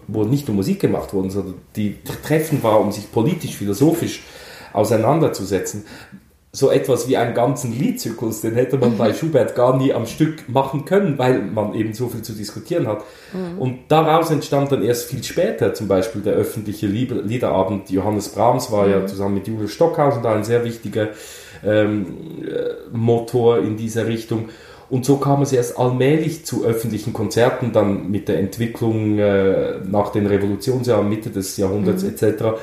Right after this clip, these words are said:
Speaker 1: bis zum heutigen, heutigen Symphoniekonzert.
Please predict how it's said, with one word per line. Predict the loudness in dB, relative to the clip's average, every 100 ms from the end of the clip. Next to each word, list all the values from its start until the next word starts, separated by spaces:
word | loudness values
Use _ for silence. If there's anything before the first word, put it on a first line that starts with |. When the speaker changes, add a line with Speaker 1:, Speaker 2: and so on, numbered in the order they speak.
| -12 -12 -2
Speaker 1:
bis | -2 2
zum | 2
heutigen, | 6 4 2 -2 -4 -2
heutigen | 2 2 0 -4 -4
Symphoniekonzert. | -4 -6 -4 -4 -2 -4 0 -2 -2